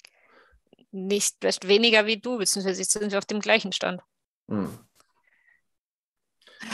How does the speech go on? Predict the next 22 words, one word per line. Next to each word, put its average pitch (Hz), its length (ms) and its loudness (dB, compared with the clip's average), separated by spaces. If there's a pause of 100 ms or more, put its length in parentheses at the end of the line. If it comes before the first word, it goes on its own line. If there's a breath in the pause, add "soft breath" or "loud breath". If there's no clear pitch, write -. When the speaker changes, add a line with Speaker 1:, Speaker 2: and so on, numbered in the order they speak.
(1600 loud breath)
Speaker 2:
Wir 113 80 0
sollten 135 180 6
das 113 120 6
im 110 80 2
Auge 117 240 6
behalten, 98 460 0
glaub 95 220 -4
ich. 104 200 -10 (1000)
Speaker 1:
Ja. 180 320 2 (1080)
Speaker 2:
Aber 95 300 -4 (320)
Speaker 1:
Wir 208 160 2
sind 226 180 2
wirklich 220 280 2
hier 202 100 2
die 180 140 0
Außenseiter, 170 760 2
also 175 380 -8 (640)
gerade 185 260 2 (180)
Mora 202 340 4
und 175 120 -2
ich. - 500 -2 (4000 loud breath)
Speaker 2:
Naja, 95 360 -10